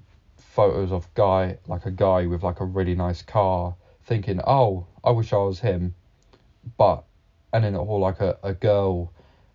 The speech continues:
like, a, um, a, a model or whatever, modeling these clothes,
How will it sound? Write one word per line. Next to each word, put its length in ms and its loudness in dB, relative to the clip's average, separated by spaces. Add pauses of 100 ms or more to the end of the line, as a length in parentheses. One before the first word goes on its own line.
like, 220 -4
a, 160 0 (720)
um, 600 0 (2250)
a, 60 0
a 180 2
model 320 -2
or 160 -4
whatever, 460 -2
modeling 580 -2
these 200 -4
clothes, 640 -2